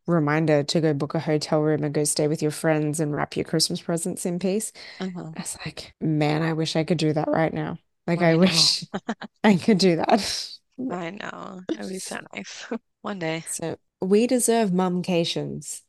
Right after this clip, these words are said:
Speaker 1: And even
Speaker 2: Yes.
Speaker 1: those that aren't bio mums deserve stepmumcations.
Speaker 2: Yes, definitely. You need it. It's
Speaker 1: That's
Speaker 2: not an
Speaker 1: it.
Speaker 2: easy
Speaker 1: And
Speaker 2: job.
Speaker 1: if, and anyone who listened to the episode with Jill Barlow, she wants to organize a stepmom vacay.
Speaker 2: Yeah, I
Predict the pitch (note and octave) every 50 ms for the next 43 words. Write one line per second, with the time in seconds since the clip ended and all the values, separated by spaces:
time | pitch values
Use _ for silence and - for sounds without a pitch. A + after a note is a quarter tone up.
0 | _ _ - D#3+ E3 E3 D#3+ D#3 C3 E3+ E3 D#3+ D#3+ F3+ F#3 F#3 G3+ G#3 G#3 G3+
1 | G3 G3 F#3+ F3+ - - - - F#3 E3 - - E3 E3 D3+ E3+ - D#3+ D3+ D3+
2 | D#3 D3+ D3+ D3+ D3 D3 D3 D3 - D#3+ D3 D#3 D#3 D3+ D3 C#3+ - - E3 -
3 | - E3 D#3+ D3+ D3 D3+ - E3+ - - - - - - - - - - - -
4 | - _ _ _ - G3 F3+ E3+ - - - E3+ - - - - - - - _
5 | F3 E3 - - E3 D3+ C#3+ A#2 C3+ A#2 A2 D#3 D#3 - _ _ _ _ F3+ F3
6 | F3+ F3+ D#3+ C#3+ - C2+ A1+ - - _ _ _ _ _ _ F#3+ - - G#3+ B3
7 | A#3+ G3+ - A3+ G#3 F3+ F#3 F#3 F#3 F3 F3 E3 D#3+ - _ _ _ _ _ _
8 | F#3+ F#3+ F3 F3 F3+ F3 E3 - - _ _ _ _ _ _ - G3 F#3+ F#3+ F#3+
9 | F#3+ F#3 F#3 F3 D#3 F#3 F3 E3 E3 E3 - - D#3+ D#3 D#3+ - E3+ D#3+ D#3 D#3
10 | D#3 D3 D#3+ D3+ D#3+ - - - E3 D3+ E3 D#3 - E3 D#3 D3 - D#3+ F3 F3+
11 | F3 E3+ D#3+ D#3+ D#3+ - - E3+ E3+ E3 F3 E3+ E3+ E3+ - - - - F3 E3+
12 | - - F3 F3+ F3 E3+ E3+ F3 F3 F3+ - F#3+ F3+ - - F#3 - - G3 G3
13 | G3 G3+ G#3 G3+ G3+ - C4+ B3 - F3+ E3 - _ _ _ _ - F3+ F3 E3+
14 | E3+ F3+ F3+ F3 E3+ - - _ _ _ _ _ - E3 E3 F3 F#3 G3 G#3